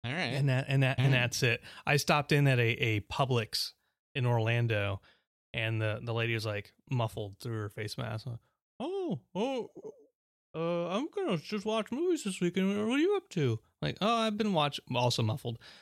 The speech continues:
Speaker 2: uh,
Speaker 1: <laughs>
Speaker 2: "watching the, the, uh,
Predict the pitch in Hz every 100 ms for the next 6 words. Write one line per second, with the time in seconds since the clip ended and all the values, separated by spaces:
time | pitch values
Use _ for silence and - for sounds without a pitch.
0 | _ - 85 92 95 - - - 151 180
1 | - 175 165 156 151 143 - 143 139 131
2 | 127